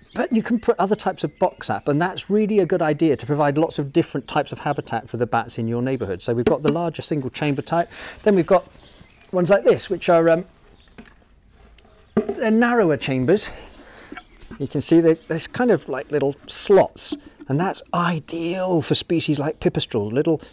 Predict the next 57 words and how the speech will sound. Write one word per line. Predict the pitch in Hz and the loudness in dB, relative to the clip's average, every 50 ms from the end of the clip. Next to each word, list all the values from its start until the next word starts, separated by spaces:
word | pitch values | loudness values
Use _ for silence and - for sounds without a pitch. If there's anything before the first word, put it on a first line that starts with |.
| _ _ | _ _
pipistrelle | - 160 - 165 - - 160 139 | 0 0 0 0 -2 0 0 0
bats | - 139 123 - - | 0 0 -2 -2 -4
squeeze | - - - - 170 190 196 185 180 165 | -8 -6 -2 2 2 4 4 2 2 0
up | 160 - - | -2 -2 -2
into | 170 151 - 139 | -2 -2 -2 -2
here, | - - 147 147 151 156 - - - - - - | 0 2 4 4 4 4 0 -4 -14 -8 0 2
and | 208 240 | 4 4
you | 247 | 4
can | - - 220 | 4 2 2
get | 196 196 180 - | 4 2 2 2
fifteen, | - 202 180 - - 196 196 185 | 4 2 2 4 4 4 4 4
twenty | - - 180 180 170 - 175 180 | 2 0 0 0 0 2 4 6
or | 185 180 175 170 | 6 8 8 6
more | 170 175 190 190 185 175 156 | 6 6 6 6 6 6 4
bats | - 165 156 123 - - - - | 4 2 0 0 -2 -4 -4 -2
in | 143 | -2
a | 143 | -2
single | - - - 190 214 220 202 190 160 143 - - - - - - - - - | -2 0 2 2 4 4 4 4 4 2 0 -6 -16 -20 -20 -20 -20 -20 -14
slot | - - - - 190 170 - | -10 -2 2 4 4 4 4
like | - 170 - | 2 0 2
that. | 170 165 143 - | 2 2 2 2
So | - 156 | 2 2
you | 156 175 | 2 4
might | 202 202 185 | 2 0 -2
have | - - 170 147 - - - | -2 0 -2 -2 -2 -6 -16
forty, | - - - 185 185 - - - 202 185 | -4 2 4 4 4 4 2 -2 -4 -4
fifty | - - - 196 - - 185 175 | -2 0 0 0 2 2 0 0
bats | - 185 208 - - - - - | 2 2 2 0 -2 -4 0 2
using | 170 165 151 160 156 156 | 4 4 4 2 0 0
a | |
single | - - - 175 170 160 165 156 - - - - - - _ | -2 -2 -2 0 0 2 2 0 -2 -6 -14 -20 -20 -6 _
box | - 160 151 - - | 2 2 2 2 0
like | 147 151 | 0 2
this. | 165 160 - 185 | 2 2 2 2
Now, | 180 | 0
it's | 180 - - | 0 2 4
worth | 254 240 226 - | 4 2 2 2
pointing | - 233 180 - 185 170 | 0 -2 0 0 0 0
out | 156 147 127 143 | 0 -2 -2 -2
that | 147 - - | -4 -2 2
all | 208 214 208 | 2 2 2
bats | 175 - 175 151 - - | 2 2 0 0 0 -2
are | - 135 | -8 -10
protected | - - - - 151 - - - 127 - | -10 -10 -8 -8 -8 -6 -6 -8 -6 -2
by | - 127 120 | 0 0 2
law, | 117 113 107 92 87 87 110 147 170 - - - - - - - - - | 2 0 -2 -2 -4 -4 -4 -6 -6 -8 -14 -20 -20 -20 -20 -20 -10 -4
uh, | - 123 123 123 123 123 - - | 0 2 4 4 4 2 2 0
and | 135 139 - | -2 -2 0
so | - 147 | 2 2
you | 139 143 | 2 4
need | 147 139 127 | 4 4 4
a | 131 135 | 4 4
license | 139 143 143 - - - 135 135 131 - | 4 4 2 0 -2 -4 -6 -6 -6 -8
to | - - 131 127 120 | -6 -2 0 0 0
inspect | 113 110 - - - 139 123 - - - | 0 -2 -4 -2 -2 -2 -2 -2 -6 -8
or | 110 107 | -6 -6
handle | - 147 139 139 135 123 117 110 101 - | -4 -2 -2 0 0 0 0 -2 -2 -4